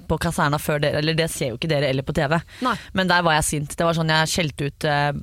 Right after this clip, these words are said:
Speaker 1: kameramann og lydmann og alt, så det er derfor det ikke er noe lyd på meg der, fordi at da var jeg fly forbanna, og så når jeg da skulle til konkurranse, så hadde jeg egentlig tapt i hodet mitt, så da, da var jeg ferdig
Speaker 2: Da
Speaker 1: med å
Speaker 2: kokte
Speaker 1: tape.
Speaker 2: over.
Speaker 1: Ja.
Speaker 2: Ja.
Speaker 1: Så jeg, da hadde jeg allerede tapt og var ferdig med å være sint. Så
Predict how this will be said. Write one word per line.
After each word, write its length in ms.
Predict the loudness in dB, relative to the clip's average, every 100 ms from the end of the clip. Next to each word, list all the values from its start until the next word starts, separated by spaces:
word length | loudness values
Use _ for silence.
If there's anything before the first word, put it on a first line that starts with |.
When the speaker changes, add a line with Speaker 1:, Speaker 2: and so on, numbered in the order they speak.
| -10 -4
Speaker 1:
kameramann 480 | -2 0 0 0 0
og 40 | 0
lydmann 240 | -2 -2
og 80 | 0 0
alt, 80 | 0
så 20 |
det 100 | 2
er 80 | 2
derfor 160 | 0 0
det 60 |
ikke 140 | 0 0
er 80 | 0
noe 80 | 0
lyd 240 | 0 -2
på 120 | -2 0
meg 240 | 0 0 -4 -16 -20 -10 -4
der, 160 | -2 -2
fordi 160 | -2
at 140 | -2 0
da 100 | 2 2
var 140 | 2
jeg 240 | 2 0 -4
fly 320 | -8 -4 -4 -2
forbanna, 320 | -2 0 0 0
og 80 |
så 180 | 0 0
når 140 | 2 0
jeg 60 |
da 40 | 0
skulle 240 | -4 -6 -4
til 140 | -4
konkurranse, 480 | -4 -2 -4 -4 -2
så 120 | 0 0
hadde 160 | 0
jeg 120 | -2 -4
egentlig 160 | -6
tapt 240 | -6 -4 -4
i 20 |
hodet 120 | -4 -4
mitt, 140 | -4
så 60 | -4 -4
da, 20 | -6 -16 -20 -4
da 80 | 2
var 80 | 2
jeg 80 | 0 0
ferdig 420 | 2 2 0 -2 -4 -2
Speaker 2:
Da 80 | 0
Speaker 1:
med 80 | 2
å 20 |
Speaker 2:
kokte 140 | 2
Speaker 1:
tape. 100 | 2
Speaker 2:
over. 200 | 0 -2 -2
Speaker 1:
Ja. 180 | -2 -2 -4 _ _ -8
Speaker 2:
Ja. 80 | -4 2
Speaker 1:
Så 80 | 2
jeg, 240 | 4 2
da 80 | 2
hadde 160 | 4 4
jeg 20 |
allerede 360 | 2 2 0 -2
tapt 320 | -4 -6 -6
og 300 | -2 0 0 0
var 220 | 0 0
ferdig 300 | 0 0 0
med 220 | 0 0 0
å 60 |
være 160 | 0 -2
sint. 320 | -4 -6 -8
Så 240 | -14 -2